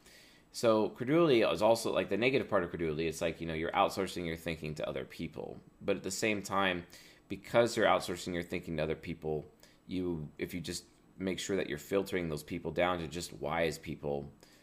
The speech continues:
then you're going to basically happen upon and find the ultimate wisdom, and that'll become your I win button as a philosopher type, right?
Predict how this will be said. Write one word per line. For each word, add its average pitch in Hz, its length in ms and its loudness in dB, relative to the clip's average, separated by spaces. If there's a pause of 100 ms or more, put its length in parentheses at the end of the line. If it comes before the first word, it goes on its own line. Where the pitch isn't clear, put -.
(160)
then 80 440 -2
you're 90 140 -2
going 90 420 0
to 80 460 -4
basically 80 460 -2
happen 85 380 -2
upon 80 440 -2
and 69 140 -6
find 82 340 0
the 73 160 -6
ultimate 82 380 -4
wisdom, 80 340 -2
and 76 100 -4
that'll 82 160 0
become 80 340 -6
your 92 360 2
I 85 120 0
win 82 340 -2
button 73 560 -4
as 73 160 -8
a 78 80 -8
philosopher 76 640 -4
type, - 340 -10
right? 71 260 -2